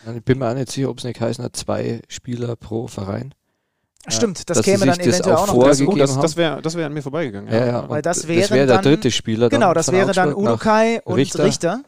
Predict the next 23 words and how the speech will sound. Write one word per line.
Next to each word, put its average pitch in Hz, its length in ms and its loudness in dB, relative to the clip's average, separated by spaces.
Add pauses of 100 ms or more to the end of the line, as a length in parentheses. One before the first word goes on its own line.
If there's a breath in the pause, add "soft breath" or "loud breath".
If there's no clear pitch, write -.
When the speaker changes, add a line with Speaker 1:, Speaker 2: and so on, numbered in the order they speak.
Speaker 2:
Ja, - 80 -2
Speaker 1:
Genau. 110 300 -2
Speaker 2:
ja. 143 160 -16 (720)
Also 151 220 -6
in 170 160 -6
der 170 80 0
Tat, 139 260 -2
auf 151 100 -4
jeden 208 180 4
Fall, 175 840 4
äh, - 60 -12
haben 180 260 -6
sie, 165 300 -2
ähm, 147 640 -8 (180)
ist 165 240 -8
Dorsch 202 280 0
nicht 214 240 -6
dabei 214 520 -4 (460)
und 202 440 -8
es 160 180 -8
ist - 260 -12
auch 170 300 -6
noch, 165 400 -10